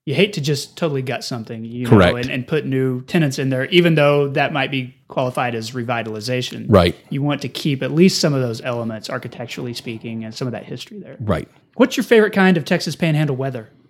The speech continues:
Speaker 2: I love September, and, uh, it, it's, it's opening, it's opening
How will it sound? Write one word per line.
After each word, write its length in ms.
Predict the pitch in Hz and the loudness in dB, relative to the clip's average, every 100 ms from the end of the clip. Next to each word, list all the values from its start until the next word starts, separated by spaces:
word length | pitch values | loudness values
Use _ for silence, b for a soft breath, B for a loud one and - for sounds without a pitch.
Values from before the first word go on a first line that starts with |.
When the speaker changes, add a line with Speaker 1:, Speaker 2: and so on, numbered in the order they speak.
| _ _ _ _ _ - | _ _ _ _ _ 4
Speaker 2:
I 100 | 117 | 8
love 840 | 117 113 104 113 123 131 135 - | 8 8 6 8 8 8 4 -2
September, 760 | - - - - 117 117 131 135 _ _ _ _ | 0 -2 0 2 6 6 2 -2 _ _ _ _
and, 440 | 113 110 101 95 - _ - | 2 4 4 0 -6 _ -8
uh, 40 | |
it, 220 | 101 90 - | -6 -4 0
it's, 560 | 113 95 117 - - | 2 4 2 2 -4
it's 260 | - 110 - | 0 0 2
opening, 560 | 98 123 123 113 107 - | 4 6 8 8 6 2
it's 160 | 110 | 6
opening 580 | 127 127 127 120 107 104 | 8 10 8 8 6 2